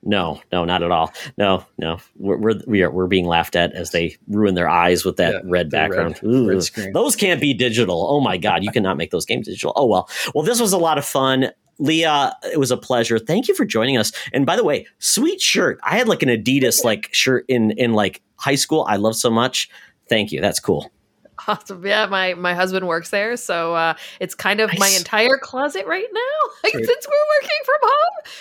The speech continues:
Speaker 3: But yeah, no, anything with bright colors, and, and I'm here for it. So,
Speaker 2: He runs
Speaker 3: uh,
Speaker 2: a,
Speaker 3: yeah, I
Speaker 2: a
Speaker 3: love this one.
Speaker 2: sneaker
Speaker 3: Thank you.
Speaker 2: podcast too, right?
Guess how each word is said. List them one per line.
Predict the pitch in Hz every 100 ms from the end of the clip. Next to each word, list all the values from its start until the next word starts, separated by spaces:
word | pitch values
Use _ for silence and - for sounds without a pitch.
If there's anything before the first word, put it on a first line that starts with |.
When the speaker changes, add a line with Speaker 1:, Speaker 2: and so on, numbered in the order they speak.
| -
Speaker 3:
But | 285
yeah, | 277 208
no, | 202 202 208
anything | 277 370 370 311
with | 269
bright | 208 214 208
colors, | - 190 214 254
and, | 214 180 170
and | - 175
I'm | 170 170
here | 156 151
for | 143 131
it. | 135 -
So, | 156
Speaker 2:
He | 143
runs | 226 262 220
Speaker 3:
uh, |
Speaker 2:
a, | 143
Speaker 3:
yeah, | 120
I | 123
Speaker 2:
a |
Speaker 3:
love | 117
this | 110 - -
one. | 143
Speaker 2:
sneaker | 165 90
Speaker 3:
Thank | 110 104 107
you. |
Speaker 2:
podcast | 98 -
too, | 113 98
right? | 131